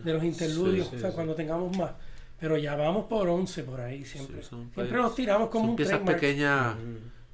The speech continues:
Speaker 3: de, de, de ambiente, de lo que se nos ocurre.
Speaker 1: No, y en los shows es chévere, nosotros tratamos de pegar el show lo más que podamos.
Speaker 3: Sí, porque no, pues,
Speaker 2: Sí,
Speaker 3: no es
Speaker 2: sí.
Speaker 3: pa-, es para no tener espacio en blanco, siempre hay algo pasando.
Speaker 1: Sí.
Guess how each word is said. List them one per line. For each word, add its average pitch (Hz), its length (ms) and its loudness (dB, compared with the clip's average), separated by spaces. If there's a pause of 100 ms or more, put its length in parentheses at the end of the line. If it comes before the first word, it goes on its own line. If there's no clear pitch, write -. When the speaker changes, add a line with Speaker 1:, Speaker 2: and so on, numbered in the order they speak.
(140)
Speaker 3:
de, 107 200 -4
de, 98 200 -6
de 98 100 -8
ambiente, 101 540 -6
de 98 100 -6
lo 95 120 -8
que 95 140 -10
se - 120 -12
nos 95 140 -8
ocurre. 95 260 -6
Speaker 1:
No, 220 100 4
y 262 60 6
en 208 80 4
los 180 100 2
shows 180 220 -2
es 196 60 -4
chévere, 214 320 0
nosotros 170 280 -4
tratamos 185 360 -2
de 190 60 -2
pegar 170 300 -4
el 175 100 -6
show 175 220 -10
lo 170 120 -4
más 151 100 -8
que - 140 -10
podamos. 151 200 -4
Speaker 3:
Sí, 135 140 -4
porque 110 220 -4
no, 110 100 -6
pues, 123 260 -8
Speaker 2:
Sí, 135 60 -4
Speaker 3:
no 143 60 2
es 139 60 -2
Speaker 2:
sí. - 40 -10
Speaker 3:
pa-, 160 120 6
es 143 40 2
para 165 200 2
no 165 120 4
tener 170 200 2
espacio 170 340 2
en 160 100 0
blanco, 139 320 2
siempre 135 340 0
hay 151 60 2
algo 151 140 2
pasando. 113 400 -2
Speaker 1:
Sí. - 80 -8